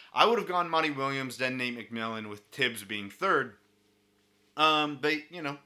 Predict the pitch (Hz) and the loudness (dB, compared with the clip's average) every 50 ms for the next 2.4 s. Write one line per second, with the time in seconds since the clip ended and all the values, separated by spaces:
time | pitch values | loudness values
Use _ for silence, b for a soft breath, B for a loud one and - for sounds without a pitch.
0 | _ _ _ - 180 175 - - 131 127 131 139 139 B B B B B B 117 | _ _ _ -14 -12 -12 -2 2 2 2 2 0 -4 B B B B B B -2
1 | 123 131 131 135 135 - 113 131 143 147 151 160 160 160 156 156 156 151 - 139 | 0 2 2 2 0 0 0 -2 0 2 4 2 4 4 4 4 4 2 -2 0
2 | 131 131 131 135 170 190 - | 0 0 0 0 -2 -4 -4